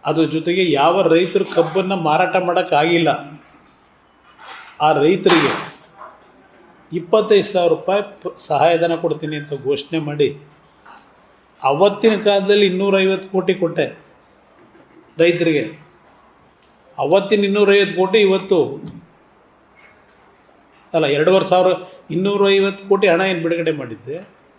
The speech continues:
ಇವತ್ತಿನ ಬಜೆಟ್ಟು ನಾಲ್ಕೂವರೆ ಲಕ್ಷ ಕೋಟಿ, ಅವತ್ತಿದ್ದು ಮೂವತ್ತು, ಮೂವತ್ತು ಸಾವಿರ ಕೋಟಿ. ವ್ಯಾಲ್ಯೂ ಎಷ್ಟಿದೆ ಲೆಕ್ಕ ಹಾಕೊಳ್ಳಿ. ರೈತರ ಸಾಲ ಮನ್ನಾ ಮಾಡಿದೆ,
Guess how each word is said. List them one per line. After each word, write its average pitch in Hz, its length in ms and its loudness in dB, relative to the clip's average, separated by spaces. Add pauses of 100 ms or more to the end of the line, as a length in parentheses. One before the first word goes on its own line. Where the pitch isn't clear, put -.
(580)
ಇವತ್ತಿನ 202 480 0
ಬಜೆಟ್ಟು 180 540 0 (240)
ನಾಲ್ಕೂವರೆ 170 480 0
ಲಕ್ಷ - 240 -4
ಕೋಟಿ, 156 260 -6 (720)
ಅವತ್ತಿದ್ದು 180 560 0
ಮೂವತ್ತು, 175 360 -6
ಮೂವತ್ತು 170 320 -2
ಸಾವಿರ 156 160 0
ಕೋಟಿ. 143 320 -6 (1500)
ವ್ಯಾಲ್ಯೂ 170 260 4
ಎಷ್ಟಿದೆ 170 320 0
ಲೆಕ್ಕ 151 160 -2
ಹಾಕೊಳ್ಳಿ. 127 400 -10 (380)
ರೈತರ 185 260 2
ಸಾಲ 170 260 2
ಮನ್ನಾ 180 280 -2
ಮಾಡಿದೆ, 156 320 -4